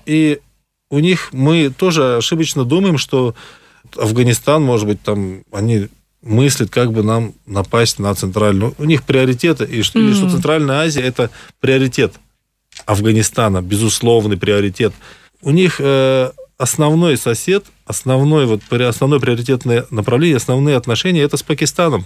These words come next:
Speaker 1: который расположен на юге. Именно с ними у них непризнанная граница, линия Дюранда. Именно к ним у них территориальные претензии, потому что пуштунского населения в Пакистане проживает больше, чем в самом Афганистане.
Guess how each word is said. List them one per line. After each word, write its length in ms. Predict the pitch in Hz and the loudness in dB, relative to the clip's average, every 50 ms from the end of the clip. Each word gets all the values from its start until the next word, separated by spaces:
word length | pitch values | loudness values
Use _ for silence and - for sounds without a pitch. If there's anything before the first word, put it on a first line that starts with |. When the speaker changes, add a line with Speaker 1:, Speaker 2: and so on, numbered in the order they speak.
| - _ _ - | -8 _ _ -6
Speaker 1:
который 240 | 113 110 131 123 123 | -4 0 0 0 0
расположен 500 | 113 - - 123 123 127 113 110 110 113 | 0 0 0 2 2 2 2 0 0 0
на 80 | 113 | 2
юге. 380 | 117 127 139 135 110 101 87 - - - - - _ _ _ _ _ _ - | 2 2 0 0 0 -2 -6 -8 -8 -20 -20 -20 _ _ _ _ _ _ -2
Именно 280 | 131 151 165 160 156 | 0 2 2 2 2
с 120 | 147 - - | 0 0 -2
ними 240 | 180 185 170 147 127 | 0 0 0 0 0
у 40 | |
них 240 | 113 110 110 - - | 0 -2 -4 -4 -4
непризнанная 500 | 107 95 - - 143 135 127 120 110 104 | -4 -4 -2 0 0 0 2 2 0 2
граница, 460 | 95 101 104 101 113 123 120 - 120 | 2 2 0 0 0 -2 -2 0 -2
линия 340 | 107 110 113 110 110 107 107 | 0 0 0 0 2 0 0
Дюранда. 540 | 98 101 107 107 110 107 104 101 92 104 92 - - - - - - - - _ _ - | 0 0 0 2 2 0 0 0 -2 -4 -4 -6 -12 -20 -20 -20 -20 -20 -20 _ _ -4
Именно 320 | - 143 156 170 165 160 143 | 0 2 2 4 2 2 0
к 60 | - | 0
ним 180 | 151 170 185 165 | 0 2 2 2
у 40 | 139 | 2
них 160 | 135 135 120 | 0 0 -2
территориальные 580 | - - 120 113 101 - 120 131 139 139 127 117 | -2 -2 -2 -2 -2 0 0 0 0 0 0 -2
претензии, 480 | - 107 104 - 123 127 127 113 117 | -2 -2 -2 0 0 0 0 0 0
потому 320 | 101 110 104 110 110 113 107 | 0 0 0 0 0 -2 -2
что 140 | - - 104 | -2 -4 -2
пуштунского 540 | - 117 - - 135 123 110 - - 113 | -2 -2 -2 0 0 -2 0 0 0 0
населения 400 | 110 110 - - 110 123 131 123 110 | 0 0 0 0 0 0 0 0 -2
в 60 | - | -2
Пакистане 420 | - 104 107 98 - 131 127 123 | -4 -4 -4 -2 0 0 0 2
проживает 460 | 110 107 104 92 101 107 104 107 101 95 | 0 0 0 0 0 2 2 0 0 0
больше, 280 | 98 120 127 120 - | 0 -2 -2 -2 -2
чем 100 | - 110 | -4 -4
в 40 | 95 | -4
самом 320 | - 110 101 104 110 104 | -2 -2 0 0 2 2
Афганистане. 760 | 104 98 95 104 104 104 101 90 - - 107 101 101 98 92 | 0 0 0 0 0 0 0 -4 -2 -2 0 0 0 0 -2